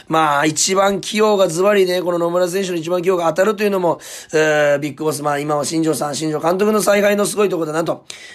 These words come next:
えー、いうふうに思います。まあ、うまく捉えられて、結果的にはホームランを、おー、打たれてしまうと。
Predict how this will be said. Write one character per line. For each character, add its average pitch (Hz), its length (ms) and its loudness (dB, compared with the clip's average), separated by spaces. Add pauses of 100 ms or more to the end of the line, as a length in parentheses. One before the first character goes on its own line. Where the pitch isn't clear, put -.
え 151 220 2
ー、 - 20 -
い 151 80 0
う - 20 2
ふ 175 40 4
う 190 40 4
に 185 80 4
思 165 160 2
い 175 60 4
ま 180 80 4
す。 165 60 0
ま 196 80 4
あ、 196 40 4
う 190 60 4
ま 202 100 4
く 170 80 -4
捉 190 240 0
え 208 60 4
ら 220 80 4
れ 226 100 2
て、 175 280 -2 (180)
結 123 200 -14
果 113 60 -8
的 113 160 -12
に 160 140 0
は 196 80 4
ホ 190 160 4
ー 185 40 2
ム 180 80 2
ラ 170 100 4
ン 170 40 4
を、 175 340 2
お 147 60 2
ー、 147 40 -6
打 - 20 -12
た 143 100 -2
れ 135 80 -6
て 131 80 -12
し 131 140 -6
ま 147 80 0
う 139 60 0
と。 156 120 -12